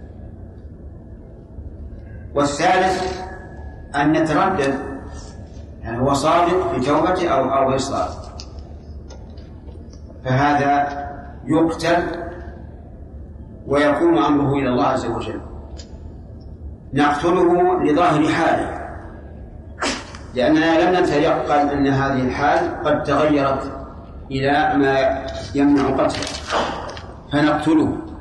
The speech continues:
أما في الآخرة فأمره إلى الله. فإن قال قائل: "الاستهزاء بالله وسب الله عز وجل ذنب عظيم لا يتحمل أن، أن، أن، أن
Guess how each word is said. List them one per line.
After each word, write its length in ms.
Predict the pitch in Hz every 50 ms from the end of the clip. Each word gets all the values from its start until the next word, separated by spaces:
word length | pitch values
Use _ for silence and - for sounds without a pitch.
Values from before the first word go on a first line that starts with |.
| - - - - - - - - - - - - - - - - - - - - -
أما 340 | 151 165 175 180 180 180 180
في 40 | 160
الآخرة 460 | 151 160 180 175 175 180 180 147 117
فأمره 400 | 135 160 - - 151 - 131 127
إلى 100 | 123 113
الله. 420 | 104 98 95 87 90 - - - - - - - - - - - - - - - - - - - - - - - - - - - - - - - - - - - - - - -
فإن 240 | 143 156 151 143 -
قال 200 | 147 147 147 143
قائل: 540 | 139 143 143 143 143 143 139 135 127 123 123 - -
"الاستهزاء 680 | 143 147 147 143 - 147 131 120 135 143 147 135 135
بالله 360 | 127 120 117 113 110 - - - - - - - - - - - - - - - - - - - - -
وسب 400 | 131 131 131 143 143 143 127 139
الله 240 | 143 135 135 143 143
عز 300 | 131 127 123 123 123 127
وجل 400 | 123 123 120 113 107 101 101 - - - - - - - - - - - - - - - -
ذنب 440 | 139 156 160 160 151 143 139 143 139 139 135 135
عظيم 360 | 135 151 156 147 139 120 - - - - - - - - - - - - - - - - - - - - - - - - - - - - - - - -
لا 420 | 113 120 143 151 160 165 170 170
يتحمل 480 | 165 156 143 - - 175 170 170 170 170
أن، 400 | 170 170 170 160 147 143 139 131
أن، 260 | 131 135 135 135 135
أن، 360 | 135 131 131 131 131 127 123
أن 600 | 120 - - - 127 123 123 123 123 - - -